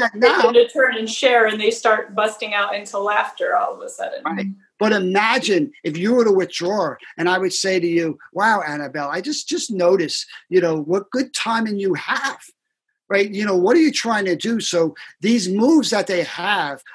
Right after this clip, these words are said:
Speaker 1: I'm trying to name them and I'm trying to honor the function of what they're trying to do.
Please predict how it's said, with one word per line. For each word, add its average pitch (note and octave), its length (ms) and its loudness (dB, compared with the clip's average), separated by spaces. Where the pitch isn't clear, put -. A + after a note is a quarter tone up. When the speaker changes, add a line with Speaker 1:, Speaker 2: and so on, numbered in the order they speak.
Speaker 1:
I'm G3 160 -2
trying G#3 340 0
to E3 100 0
name F3 400 0
them G#3+ 340 -2
and F3 100 2
I'm F3+ 140 2
trying G3+ 300 -2
to E3 100 -2
honor F#3 260 0
the F3+ 140 -4
function G3 580 -4
of C3 100 -6
what F3 200 0
they're E3+ 160 0
trying E3 460 -4
to D#3 120 -8
do. G#3+ 400 -4